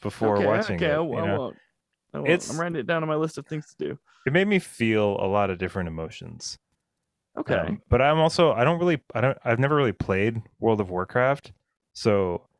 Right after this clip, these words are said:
Speaker 1: like, my experience with it is not, you know what I mean? It's like, I'm sure that's
Speaker 2: Mm-hmm.
Speaker 1: maybe people that, well, were really into Warcraft heard the movie was coming out and got really excited, and then it came out and they were like, "What the hell is this?" Um, which seems to happen fairly frequently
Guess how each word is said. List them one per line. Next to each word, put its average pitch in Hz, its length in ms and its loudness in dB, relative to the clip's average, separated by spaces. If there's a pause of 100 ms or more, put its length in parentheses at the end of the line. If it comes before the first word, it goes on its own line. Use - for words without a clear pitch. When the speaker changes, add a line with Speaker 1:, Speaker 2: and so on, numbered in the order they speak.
(440)
Speaker 1:
like, 98 100 0
my 101 280 2
experience 92 640 -2
with 95 120 -4
it 92 200 -2 (200)
is 107 160 -4
not, 85 320 -6
you 120 80 0
know 120 80 4
what 120 100 4
I 120 60 4
mean? 117 160 2
It's 110 160 -2
like, 101 140 0
I'm 104 160 -2
sure 127 240 2
that's 117 220 0
Speaker 2:
Mm-hmm. 127 80 -4
Speaker 1:
maybe 127 240 2
people 127 280 0
that, 101 140 -2 (180)
well, 92 220 0
were 90 140 -4
really 95 260 0
into 95 200 -2
Warcraft 113 580 2 (280)
heard 113 240 4
the 104 80 2
movie 90 240 -2
was 98 160 -2
coming 107 240 0
out 107 140 0
and 104 100 -4
got 90 140 -2
really 92 160 -4
excited, 139 480 0
and 104 160 -2
then 98 80 -2
it 95 80 -6
came 92 200 -4
out 87 140 -4
and 104 80 -4
they 90 60 -4
were 87 100 -6
like, 82 240 -8
"What 98 140 -4
the 92 120 -6
hell 90 200 -6
is 90 140 -12
this?" 95 360 -6 (760)
Um, 85 360 -8 (240)
which 95 100 -6
seems 147 300 -2
to 104 80 -4
happen 95 480 -6 (320)
fairly 120 340 -2
frequently 90 720 -6